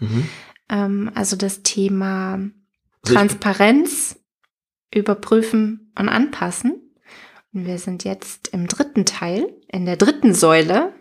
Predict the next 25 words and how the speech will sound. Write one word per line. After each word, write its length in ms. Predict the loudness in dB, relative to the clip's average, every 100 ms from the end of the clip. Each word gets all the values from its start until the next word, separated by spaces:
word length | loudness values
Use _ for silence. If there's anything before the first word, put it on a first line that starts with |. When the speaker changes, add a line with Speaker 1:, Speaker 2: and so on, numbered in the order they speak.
| _
Speaker 1:
Genau, 340 | -10 -6 -4 -4
also 180 | -2 0
für 100 | 4
mich 180 | 4 2
ist 140 | -2
es 160 | 0 2
ja 120 | 2
gar 180 | 2 2
nicht 280 | 0 -4
die, 340 | -2 0 0 -2 -4 -4 -8 -10
äh, 240 | -8 -6 -6
die 180 | -6 -4
drei 240 | 0 2
Säulen 380 | 4 2 2 0
von 160 | -6
Scrum, 440 | -6 -2 0 0 -2
sondern 340 | 0 2 2
das 220 | 0 -6 -10
Fundament 680 | -4 0 2 2 0 -2
für 260 | -4 -8 -8
Agilität. 640 | -8 -8 -8 -2 -2 2
Speaker 2:
Das 260 | 0 2 -2
Fundament 1000 | -6 -8 -6 -4 -6 -6 0 2 4 2
für 200 | 0 0
Agilität, 1040 | 2 2 0 -2 -2 -2 -4 -6 -6 -6